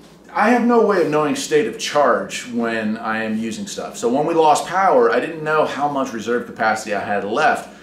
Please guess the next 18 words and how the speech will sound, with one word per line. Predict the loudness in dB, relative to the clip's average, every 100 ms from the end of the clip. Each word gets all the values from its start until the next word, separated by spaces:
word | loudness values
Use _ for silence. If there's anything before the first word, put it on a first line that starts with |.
| -20 -4
There | 2 4
is | 4
a | 2 4 2
L | 2
E | 2
D | 2 2 2
on | 2 2
the | 2
battery | 2 2 2 0
itself | -2 0 0 -4
that |
gives | -6 -6 -6
me | -8
voltage, | -2 4 4 4 -2 -6 -2
but | -2 0
that's | -2 0
not | -2 -2
exactly, | -4 -6 -2 0 -2 -4 -2 -4 -6 -14